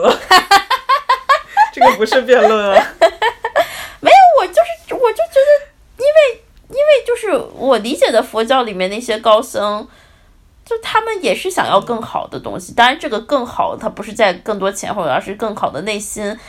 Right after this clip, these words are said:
Speaker 2: 那这不也是一种不停地追寻嘛？我们不都是在追寻嘛？只不过东西不一样而已。对于牧民来说，他可能每天追寻的是怎么把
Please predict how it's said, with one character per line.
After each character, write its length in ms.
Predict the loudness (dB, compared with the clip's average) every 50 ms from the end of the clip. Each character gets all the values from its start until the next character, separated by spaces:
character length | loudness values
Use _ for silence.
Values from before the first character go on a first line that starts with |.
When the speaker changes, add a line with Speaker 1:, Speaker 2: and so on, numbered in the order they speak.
| -20 -20 _
Speaker 2:
那 160 | -12 -8 -8 -8
这 160 | -6 -8 -10
不 160 | -10 -8 -8
也 140 | -8 -8 -8
是 160 | -10 -12 -14
一 120 | -14 -14
种 200 | -14 -14 -16 -16 -18 -20 _ _ _ _ _ _ _ _
不 100 | -12 -12
停 220 | -12 -10 -12 -10
地 100 | -10 -10
追 240 | -10 -10 -10 -10 -10
寻 240 | -10 -12 -14 -18 -18 -18
嘛？ 120 | -18 -20 -18 -14
我 140 | -12 -12 -10
们 120 | -12 -12
不 100 | -14 -12
都 160 | -8 -6 -6 -6
是 100 | -8 -8
在 180 | -8 -8 -8 -8
追 140 | -10 -16 -18
寻 200 | -16 -18 -18 -18
嘛？ 160 | -16 -14 -16 -16 -16
只 120 | -18 -16
不 40 | -14
过 120 | -14 -14
东 180 | -12 -14 -16 -16
西 100 | -18 -20
不 140 | -20 -20 -20
一 140 | -18 -16
样 140 | -14 -14 -14
而 200 | -14 -14 -16 -18 -20 -20
已。 120 | -20 -20 -20 _ _ _ _
对 140 | -10 -10
于 20 | -8
牧 180 | -8 -8 -8
民 200 | -8 -8 -8 -6
来 140 | -4 -4 -4
说， 120 | -6 -8 -10
他 120 | -10 -10
可 120 | -10 -12 -12
能 120 | -12 -12
每 80 | -12 -14
天 200 | -14 -14 -14 -14
追 140 | -12 -14 -14
寻 200 | -14 -16 -18 -18
的 100 | -18 -18
是 240 | -18 -18 -18 -18 -18 -20 -20 -20 _ _
怎 120 | _ -20 -16
么 60 | -10
把 240 | -8 -6 -6 -6 -8